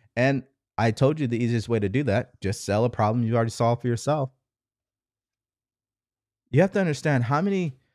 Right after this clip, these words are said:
me and my wife, we were talking about this the other week. According to, um, the census in America,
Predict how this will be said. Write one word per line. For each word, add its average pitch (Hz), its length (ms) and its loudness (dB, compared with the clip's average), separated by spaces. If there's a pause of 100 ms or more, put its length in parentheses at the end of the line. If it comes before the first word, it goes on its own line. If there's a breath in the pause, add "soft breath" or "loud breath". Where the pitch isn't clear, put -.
(300)
me 175 180 0
and 196 80 0
my 156 100 2
wife, 139 220 4
we 131 80 0
were 120 60 2
talking 117 220 0
about 110 160 0
this 98 160 -6
the 101 120 -2
other 87 120 -2
week. 87 260 -6 (800)
According 196 540 0
to, 143 520 -2 (360)
um, 104 540 -4
the 101 400 -2 (140)
census 131 800 -4 (500)
in 110 100 0
America, 107 580 0